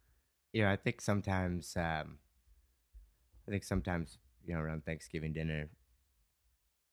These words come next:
things are said in jest, things are said, people get drunk, we start laughing. Um, but no,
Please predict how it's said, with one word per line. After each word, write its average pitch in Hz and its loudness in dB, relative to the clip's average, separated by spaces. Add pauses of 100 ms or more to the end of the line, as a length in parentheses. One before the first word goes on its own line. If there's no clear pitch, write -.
(140)
things 87 0
are 76 -10
said 82 -2
in 82 -2
jest, 87 -2
things 90 -4
are 82 -6
said, 85 -4
people 87 -8
get 82 -12
drunk, 80 -6
we - -20
start - -8
laughing. 76 -8 (680)
Um, 71 -12 (240)
but 73 -8 (120)
no, 76 -6